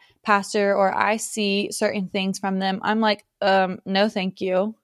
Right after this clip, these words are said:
Now, let me clear this up before anybody comes at me. I am not saying that guy is a terrible person. That is not what I'm saying at all.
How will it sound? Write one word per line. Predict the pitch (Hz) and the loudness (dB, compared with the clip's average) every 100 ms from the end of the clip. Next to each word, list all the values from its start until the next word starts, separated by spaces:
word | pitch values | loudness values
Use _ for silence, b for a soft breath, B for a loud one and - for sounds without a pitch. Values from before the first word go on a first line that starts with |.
| - | 0
Now, | 233 | 2
let | 233 | 4
me | 254 | 2
clear | 294 339 349 | 2 2 2
this | - | 2
up | - 214 214 | 4 6 4
before | 226 - 214 208 | 0 2 4 4
anybody | 202 208 240 262 | 2 0 0 0
comes | 277 240 | 0 2
at | 202 208 | 0 0
me. | 202 | -2
I | - 277 | 2 2
am | 262 214 | 4 2
not | 202 202 - | 2 2 0
saying | 202 185 185 196 b b _ 214 | -2 -2 -2 -6 b b _ 4
that | 202 220 | 4 6
guy | 190 180 180 175 | 6 8 6 4
is | 196 185 | 0 0
a | 190 | -2
terrible | - 196 190 196 | 2 4 4 2
person. | - 190 - 190 180 185 - | 0 0 0 -6 -6 -6 0
That | 214 | 2
is | 208 | 2
not | 220 196 | 0 2
what | 196 | 2
I'm | 190 | 2
saying | - 190 185 | 0 0 0
at | - | 0
all. | 202 202 - | 2 2 0